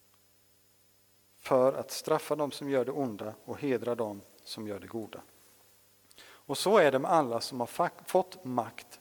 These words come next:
här i världen. Det börjar med föräldrarna, det är därför budordet är "hedra din far och din mor". Där börjar, eh, liksom den här ordningen med att det finns någon som är över en, som bestämmer över en.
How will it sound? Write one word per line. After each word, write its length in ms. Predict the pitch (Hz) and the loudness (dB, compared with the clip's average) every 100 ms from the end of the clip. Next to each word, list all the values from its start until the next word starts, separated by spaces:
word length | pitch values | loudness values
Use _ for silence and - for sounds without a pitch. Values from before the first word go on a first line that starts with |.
| - | -6
här 220 | 120 107 | -4 -4
i 60 | |
världen. 360 | 107 92 - 135 - - - | -4 -6 -8 -14 -14 -16 -4
Det 100 | 117 | 6
börjar 400 | 151 160 135 175 | 10 10 10 6
med 140 | 190 | 4
föräldrarna, 720 | - 170 123 104 101 127 165 | 6 6 6 4 -4 0 0
det 60 | 143 | 2
är 40 | |
därför 360 | 131 135 - 147 | 4 4 4 -2
budordet 580 | 143 147 117 120 131 131 | 0 0 0 -4 -2 -2
är 100 | 113 - - | -2 -8 -20
"hedra 520 | - 175 139 117 120 | -4 2 2 2 0
din 140 | 131 131 | -2 -4
far 280 | 127 113 | 0 0
och 80 | 113 | 0
din 120 | 113 | -4
mor". 240 | 113 127 165 - - | -4 -6 -6 -12 2
Där 180 | 135 143 | 8 8
börjar, 600 | 143 190 160 113 123 175 | 8 8 8 4 6 6
eh, 580 | 156 - - - - - - - 127 | 4 -10 -18 -20 -20 -20 -20 -20 -4
liksom 480 | 135 - - 127 127 | -4 -2 -2 -2 0
den 120 | 131 | 2
här 160 | 123 | 4
ordningen 600 | 147 127 110 107 104 104 101 - - | 4 2 2 0 -8 -10 -12 -18 -12
med 80 | 117 | -8
att 80 | 107 | -6
det 60 | |
finns 460 | 120 135 135 131 - | -6 -4 -4 -6 -8
någon 500 | 131 127 107 110 107 - - - | -4 -2 -2 -4 -6 -14 -20 -12
som 220 | - 113 | -8 -6
är 80 | 117 | -6
över 320 | 113 101 104 | -6 -6 -6
en, 140 | 123 | -6
som 180 | 117 117 | -6 -8
bestämmer 500 | 113 - 117 107 165 | -8 -4 -4 -2 -2
över 260 | 156 104 107 | 0 -2 -4
en. 180 | 147 | -8